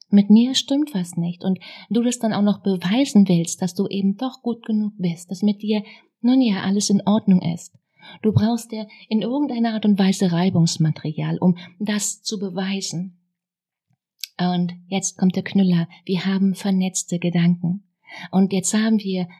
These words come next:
ein „Ich bin nicht gut genug“ auf der einen Seite und dann kommt on top noch „nur schwer verdientes Geld hat Wert“ obendrauf.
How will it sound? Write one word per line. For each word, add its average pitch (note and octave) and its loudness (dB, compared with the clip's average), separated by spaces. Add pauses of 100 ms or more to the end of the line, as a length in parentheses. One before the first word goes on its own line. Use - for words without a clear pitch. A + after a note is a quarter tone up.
(100)
ein F#3+ 0
„Ich - -8
bin G3 0
nicht F#3+ -4
gut A3 -8
genug“ F#3 2
auf F3+ -8
der F3 -6
einen A3 0
Seite F3+ -6 (380)
und G3+ 2
dann G3 2
kommt G3 -4 (220)
on B3+ -6
top A#3+ -8
noch F3+ -6 (360)
„nur A3 0
schwer G3+ -6
verdientes G3 -6
Geld F3+ -2
hat F3+ -2
Wert“ E3+ -2
obendrauf. G#3 -2